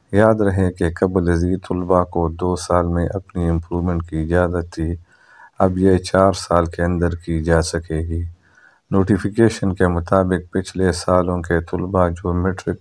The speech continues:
इंटरमीडिएट या इसके मसावी अहलियत और काबिलियत रखते हैं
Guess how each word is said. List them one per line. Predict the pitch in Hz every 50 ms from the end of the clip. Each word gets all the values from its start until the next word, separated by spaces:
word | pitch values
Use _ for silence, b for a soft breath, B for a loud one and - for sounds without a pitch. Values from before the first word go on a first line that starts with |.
| -
इंटरमीडिएट | 87 85 82 - 85 85 82 85 80 82 90 87 90 92 98 95 - b b b b b b b b b b -
या | 95 95
इसके | 101 98 98 - - 90 90
मसावी | 90 87 82 - - 95 95 95 95 90 90
अहलियत | 82 82 92 92 92 92 95 90 - -
और | 90 85 85
काबिलियत | 85 - 87 82 80 82 85 85 85 87 90 85 87 95
रखते | 95 92 - - - 107 101 95
हैं | 98 95 95 98